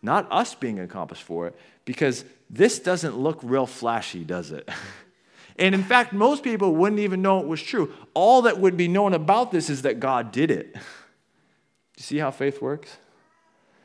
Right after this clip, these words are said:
That the tiniest of thing is not meant to reflect glory on us, but glory on God. We're gonna define baby faith for this series as this. It's the ability to trust God at his word. The ability to trust God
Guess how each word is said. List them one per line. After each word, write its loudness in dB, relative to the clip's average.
That -8
the -12
tiniest -8
of -12
thing -6
is -8
not -8
meant -8
to -16
reflect -12
glory -6
on -12
us, -10
but -20
glory -6
on -12
God. -20
We're -2
gonna -4
define -8
baby -4
faith -10
for -20
this -12
series -10
as -14
this. -16
It's -16
the 0
ability 0
to -2
trust -10
God -4
at -12
his -14
word. -16
The 2
ability 0
to -12
trust -10
God 0